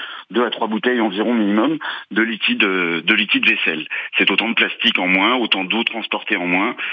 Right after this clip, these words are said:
et on a un produit tout aussi efficace et qui ne coûte pas de plus cher à l'utilisation.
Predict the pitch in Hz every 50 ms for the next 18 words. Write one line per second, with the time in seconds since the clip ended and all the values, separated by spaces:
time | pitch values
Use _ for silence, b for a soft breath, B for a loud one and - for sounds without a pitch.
0 | B B B 107 101 98 101 92 92 - - - - 113 127 - - - - 104
1 | - - - - - - - - - - - 90 202 - - - - - - -
2 | - - - - 98 - - 92 - - - 92 - - 123 120 107 104 95 95
3 | - 101 104 104 107 95 - - 101 92